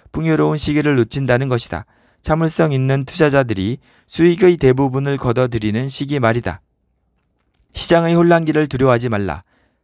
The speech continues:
그것은 재정적 자유로 도약할 최고의 기회다. 벤치에 가만히 앉아서는 돈을 벌 수가 없다.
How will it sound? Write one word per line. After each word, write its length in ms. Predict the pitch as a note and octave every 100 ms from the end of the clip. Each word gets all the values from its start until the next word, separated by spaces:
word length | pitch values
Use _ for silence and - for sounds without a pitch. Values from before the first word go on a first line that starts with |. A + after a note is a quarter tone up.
| _ _ _
그것은 500 | D3+ D#3 D3+ A2 A#2+
재정적 540 | A#2 A#2+ C3+ C3 C#3 -
자유로 520 | B2 C3 A2+ G2 A#2+
도약할 460 | B2 A#2+ - D#3 D#3
최고의 500 | - E3+ C#3+ D#3 E3
기회다. 460 | - C3+ A#2+ - - _ _ _ _ -
벤치에 500 | D#3 E3 - F#3 F3+
가만히 400 | C#3+ B2+ C3+ C#3
앉아서는 680 | A2 G#2+ G2+ F2+ F2+ G#2 C3+
돈을 260 | B2+ C#3+ C3+
벌 120 | A#2
수가 200 | - B2+
없다. 320 | - E2+